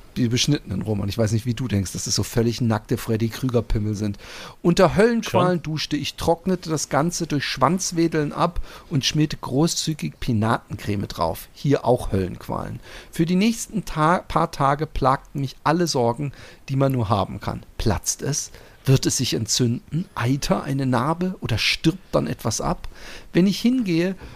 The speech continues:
Speaker 1: würde ich die Ärztin in der Notaufnahme beeindrucken können? Oder bekomme ich einen Arzt? Hilfe! Glücklicherweise verheilte alles wieder nach ungefähr einer Woche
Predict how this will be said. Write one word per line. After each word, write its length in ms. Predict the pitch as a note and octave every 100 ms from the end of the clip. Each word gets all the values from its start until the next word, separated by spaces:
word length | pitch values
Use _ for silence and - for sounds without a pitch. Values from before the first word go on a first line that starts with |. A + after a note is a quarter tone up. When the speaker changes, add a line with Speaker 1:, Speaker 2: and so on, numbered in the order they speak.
| -
Speaker 1:
würde 320 | C#3 E3 G3+
ich 180 | G3 G3
die 160 | F#3+ G3
Ärztin 420 | D3 D#3 - E3
in 60 | D3
der 120 | C#3+
Notaufnahme 580 | C3 C3 B2+ - B2 A#2
beeindrucken 640 | - G2 G2 A#2+ - D#3
können? 320 | - F3+ G#3 - - - -
Oder 160 | C3
bekomme 340 | B2 - C3+ A#2+
ich 140 | -
einen 200 | A#2 G#2+ -
Arzt? 540 | G#2+ B2+ - - - -
Hilfe! 500 | - C#4+ G3 D3 G#2 - - - - -
Glücklicherweise 800 | G#3 B3+ G#3 F3+ C3 C#3+ D3 D3+
verheilte 560 | B2 - C3+ C#3+ -
alles 260 | B2 A#2+ -
wieder 160 | B2+ A#2+
nach 160 | A#2+ -
ungefähr 440 | D#3 E3+ - D3
einer 280 | B2+ B2+ A#2
Woche 300 | G2+ - A#2+